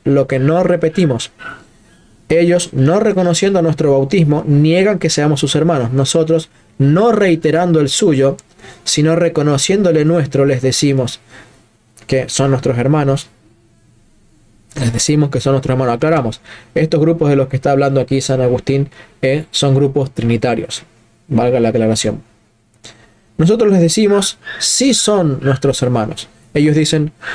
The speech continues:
"¿Y por qué nos buscáis? ¿Para qué nos quieren?". O sea, "¿por qué quieren venir y predicarnos el evangelio?". Nosotros los católicos les respondemos, "Porque son nuestros hermanos".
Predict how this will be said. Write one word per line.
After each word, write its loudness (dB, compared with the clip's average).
"¿Y 2
por 0
qué 2
nos 2
buscáis? 0
¿Para 0
qué 0
nos 0
quieren?". 0
O 0
sea, 0
"¿por -2
qué 0
quieren 0
venir 0
y -2
predicarnos 0
el 2
evangelio?". 0
Nosotros 2
los 2
católicos 0
les 0
respondemos, 0
"Porque -2
son 0
nuestros -2
hermanos". -2